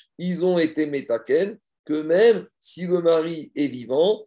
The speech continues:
et qu'il peut bosser, eh ben, malgré tout, ils ont encore la réserve d'usufruit par rapport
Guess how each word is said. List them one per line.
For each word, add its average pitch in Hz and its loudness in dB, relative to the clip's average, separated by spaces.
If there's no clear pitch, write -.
et 175 2
qu'il 170 -2
peut 156 -6
bosser, 143 -4
eh 151 -4
ben, 151 -2
malgré 131 -6
tout, 185 -14
ils 151 -10
ont 151 -4
encore 151 2
la 135 2
réserve 143 -2
d'usufruit 160 -10
par 165 -4
rapport 175 0